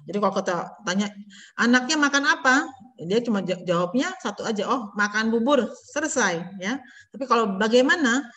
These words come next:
eh, Ibu memberi makan Ibu?" Nah, dan dia akan cerita banyak. Jadi ini adalah, eh, pertanyaan terbuka. Yang kedua, pertanyaan tertutup, ya. Eh, biasanya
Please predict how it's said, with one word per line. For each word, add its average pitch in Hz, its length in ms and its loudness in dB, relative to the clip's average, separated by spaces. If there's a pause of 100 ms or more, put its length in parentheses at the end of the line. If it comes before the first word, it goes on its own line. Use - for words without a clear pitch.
(360)
eh, 190 280 -6 (460)
Ibu 208 220 2
memberi 202 360 2
makan 196 320 0
Ibu?" 226 400 -4
Nah, 175 80 -8
dan 196 160 -4
dia 240 160 2
akan 190 240 -10 (240)
cerita 165 480 -10
banyak. 156 400 -8
Jadi 208 320 -6
ini 226 160 -2
adalah, 185 400 -4 (280)
eh, 165 160 -2
pertanyaan 170 600 -8
terbuka. 160 440 -12 (1500)
Yang 240 360 2
kedua, 240 440 2 (360)
pertanyaan 262 480 4
tertutup, 247 680 0
ya. 190 280 -4 (520)
Eh, 247 280 4
biasanya 277 680 4